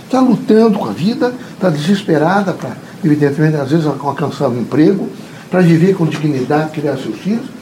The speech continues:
Então, vocês vejam que o preconceito, ele é hediondo.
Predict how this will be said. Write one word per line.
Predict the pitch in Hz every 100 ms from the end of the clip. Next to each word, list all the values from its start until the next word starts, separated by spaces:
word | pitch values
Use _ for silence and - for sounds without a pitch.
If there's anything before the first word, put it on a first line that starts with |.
| - - - -
Então, | 185 277
vocês | 339 - 226
vejam | 131 220 240 -
que | - 220 269 - - -
o | 160
preconceito, | 202 185 160 - 208 262 - - - - - - -
ele | 180 220 202
é | 220
hediondo. | 269 190 226 262 -